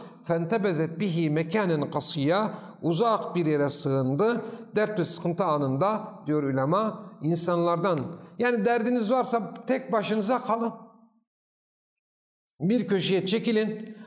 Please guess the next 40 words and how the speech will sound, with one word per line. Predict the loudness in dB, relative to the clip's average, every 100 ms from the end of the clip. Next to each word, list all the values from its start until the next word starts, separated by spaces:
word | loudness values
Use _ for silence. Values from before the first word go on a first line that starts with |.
| -4
Allah'la | 0 2 2 2 2
baş | 2 2
başa | 0 0 0
kalın. | 2 2 0 -2 -10 -16 -20 -20 _ _
O | 2 2 2 0
inşallah | 0 2 2 2 0 0
güzel | 2 4
olur. | 4 2 0 -4 -12 -4
Arkadaşlar, | -2 0 0 2 0 0 0
dertli | 0 0 -2
birini | 0 0
gördüğünüzde | 0 0 0 0 0 0
de | 0 0
üstüne | 0 0 0
üstüne | 2 2 0
gitmeyin | 0 0 0 0
siz | 2 0
de. | 0 2
"Neyin | 4 4
var, | 4 2 2
ne | 2
yapıyorsun, | 2 0 0 0 2
niye | 2 2
duruyorsun, | 0 0 0 0
gel | 2 2 2
hadi | 0 0
şu | -2
içimize | -2 -2 0 0
karış" | 0 -2 0
falan. | -2 -2 -4 -10 -2
Adamın | 0 2 2 2 2
derdi | 2 2
var, | 2 2
tek | -2 0
başına | -2 0 2
Allah'la | 2 2 2 2
baş | 0 -2
başa | -2 -2
kalmak | 0 0 0 -2
istiyor. | -4 -4